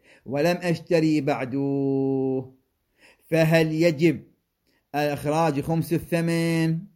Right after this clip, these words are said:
خلنا نقرأ الجواب من بين النكات. إذا كنت قد اشتريت الدار بأرباح سنتك وسكنتها في سنة شرائها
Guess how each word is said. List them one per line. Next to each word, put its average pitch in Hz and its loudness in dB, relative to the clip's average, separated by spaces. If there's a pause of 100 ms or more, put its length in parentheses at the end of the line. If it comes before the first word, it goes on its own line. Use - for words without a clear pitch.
(180)
خلنا 165 -6
نقرأ 151 -4
الجواب 147 0
من 143 -4
بين 156 -2
النكات. 117 -6 (1500)
إذا 143 -2
كنت 165 -2 (320)
قد 117 -4
اشتريت 139 -2
الدار 143 -2
بأرباح 113 -4
سنتك 160 -4 (840)
وسكنتها 147 -2
في 127 -8
سنة 170 -4
شرائها 151 0